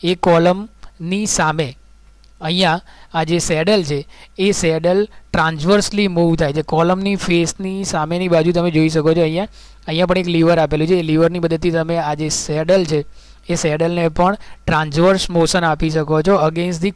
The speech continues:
column face. Okay, આ રીતે, અ, તમે cursor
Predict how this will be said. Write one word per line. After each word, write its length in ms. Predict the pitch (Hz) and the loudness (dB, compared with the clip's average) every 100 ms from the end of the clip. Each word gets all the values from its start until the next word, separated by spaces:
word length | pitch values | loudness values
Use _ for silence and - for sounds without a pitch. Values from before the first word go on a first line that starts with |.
| 180 | 0
column 440 | 165 165 196 - | 2 0 0 0
face. 300 | 175 143 - - - - - - - - - - - - - | 0 -2 -6 -14 -20 -20 -20 -20 -20 -20 -20 -20 -20 -12 -6
Okay, 240 | 156 175 - - - | -2 -2 -4 -20 -8
આ 100 | 165 | -2
રીતે, 300 | 165 165 175 | 0 0 0
અ, 320 | 175 170 156 156 156 156 - - - - - - - | -2 -4 -2 2 2 2 -2 -18 -20 -20 -20 -20 -4
તમે 220 | 175 165 | -2 0
cursor 500 | 165 160 156 170 165 | 2 0 2 0 0